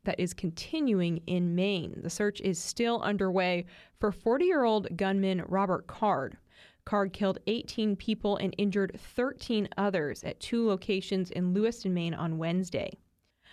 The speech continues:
Divers are searching a river close to where Card's vehicle was found in Maine, in addition to continuing the search on land. About eighty F B I agents and hundreds of police officers are involved in this ongoing search.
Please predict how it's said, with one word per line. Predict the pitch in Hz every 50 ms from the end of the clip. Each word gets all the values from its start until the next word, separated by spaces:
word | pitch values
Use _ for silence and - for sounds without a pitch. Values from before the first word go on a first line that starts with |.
| - - -
Divers | 190 233 226 226 233 226 202 190 185 196
are | 190
searching | 185 - - 220 - - 208 196 196
a | 190
river | 180 190 208 196 196 202 185
close | 185 - - 214 220 214 -
to | 220
where | 190 190 185
Card's | 180 180 - 208 196 190 180 170
vehicle | 185 175 202 226 240 233 233 208 196
was | 185 180 180
found | - - 196 185 185 185 185
in | 180 180 180
Maine, | 180 175 175 175 175 175 180 - -
in | 185 180
addition | 180 170 165 165 226 247 285 285 - - 175 165 170 165 - - - - - _ -
to | -
continuing | 190 - 196 175 226 233 240 240 233 226
the | 208
search | 196 - - 196 196 -
on | 185 175 170 170
land. | 175 175 180 170 - - - - - - _ _ _
About | - 185 185 170 170 - -
eighty | 202 214 220 196 214 190 -
F | - 190 180 -
B | - 190 185
I | 185 190 208 214 -
agents | - 208 208 180 202 196 196 - -
and | - 180 175
hundreds | - - - - 226 247 285 277 220 170 165
of | - 180 175 -
police | - 202 185 180 -
officers | 175 180 180 185 180 - 190 185 180 180 - - - - - - _ _ -
are | 185 202 220 226
involved | 220 185 185 180 175 175 170 -
in | - 175
this | 170 170 - -
ongoing | 185 185 185 175 175 165 170 165 165
search. | - - 180 165 151 - - - -